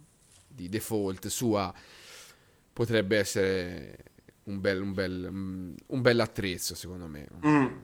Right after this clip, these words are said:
Speaker 1: Un bel oggetto, perché io
Speaker 2: Sì, perché poi
Speaker 1: provando
Speaker 2: la Ciano è molto, molto snella. Io lo, la monto su uno dei due tablet che ho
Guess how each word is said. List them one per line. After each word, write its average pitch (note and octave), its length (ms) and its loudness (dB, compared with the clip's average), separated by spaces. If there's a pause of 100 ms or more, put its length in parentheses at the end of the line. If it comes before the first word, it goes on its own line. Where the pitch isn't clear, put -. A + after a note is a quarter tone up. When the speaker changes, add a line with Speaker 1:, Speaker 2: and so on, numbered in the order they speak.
(640)
Speaker 1:
Un A2+ 140 -4
bel A2 200 6
oggetto, G2 480 0
perché F#2 300 -6
io F#2 200 4
Speaker 2:
Sì, B2+ 140 8
perché A#2 180 4
poi G#2+ 80 6
Speaker 1:
provando C#3 160 12
Speaker 2:
la C3 60 8
Ciano D3+ 300 12
è C#3+ 40 8
molto, C3+ 340 8
molto C3+ 300 0
snella. C3+ 360 2
Io D3+ 100 6 (100)
lo, B2+ 180 2
la B2+ 100 4
monto D3 380 4
su D3 240 4
uno D#3+ 220 6
dei C#3 140 10
due C3 180 8
tablet A#2+ 420 6
che A#2 140 2
ho A2+ 340 0